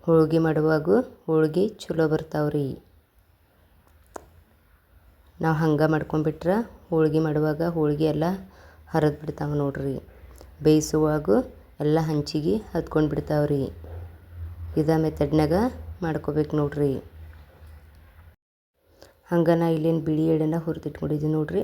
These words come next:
ಅದನ್ನು ಸಹ ಮಿಕ್ಸಿ ಮಾಡ್ಕೊಂಡು ಇದ್ರೊಳಗೆ ಸೇರಿಸ್ಕೋಬೇಕು ನೋಡ್ರಿ. ಇದನ್ನೇನು ಭಾಳ ಹೊತ್ತು ಮಿಕ್ಸಿ ಮಾಡ್ಕೋಬೇಡ್ರಿ, ಒಂದು ಸತಿ ಗಿರ್ ಅನ್ನಿಸ್ಕೊಂಡ್ಬಿಟ್ರೆ ಸಾಕು ನೋಡ್ರಿ. ಇದೀಗ ಇಲ್ಲಿ ತೋರ್ಸಾತಿ ನೋಡ್ರಿ, ಇಷ್ಟು ಮಾಡ್ಕೊಂಡ್ರೆ ಸಾಕ್ರಿ.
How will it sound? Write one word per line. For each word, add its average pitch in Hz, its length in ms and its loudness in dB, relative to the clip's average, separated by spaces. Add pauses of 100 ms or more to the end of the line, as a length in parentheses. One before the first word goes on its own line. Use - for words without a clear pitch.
ಅದನ್ನು 156 280 0
ಸಹ 165 240 -4 (680)
ಮಿಕ್ಸಿ 160 320 -4
ಮಾಡ್ಕೊಂಡು 160 460 -2
ಇದ್ರೊಳಗೆ 160 680 -2
ಸೇರಿಸ್ಕೋಬೇಕು 156 680 -4
ನೋಡ್ರಿ. 151 400 -2
ಇದನ್ನೇನು 156 420 2
ಭಾಳ 151 300 0
ಹೊತ್ತು 151 400 -2
ಮಿಕ್ಸಿ 160 240 -4
ಮಾಡ್ಕೋಬೇಡ್ರಿ, 156 760 -2 (460)
ಒಂದು 160 160 2
ಸತಿ 165 320 -2
ಗಿರ್ 151 260 0
ಅನ್ನಿಸ್ಕೊಂಡ್ಬಿಟ್ರೆ 151 960 -4
ಸಾಕು 156 460 -4
ನೋಡ್ರಿ. 147 340 -2 (1600)
ಇದೀಗ 165 320 -2 (460)
ಇಲ್ಲಿ 160 140 -8
ತೋರ್ಸಾತಿ 156 480 -2
ನೋಡ್ರಿ, 151 280 -2
ಇಷ್ಟು - 460 -8
ಮಾಡ್ಕೊಂಡ್ರೆ 160 560 -4
ಸಾಕ್ರಿ. 160 720 -4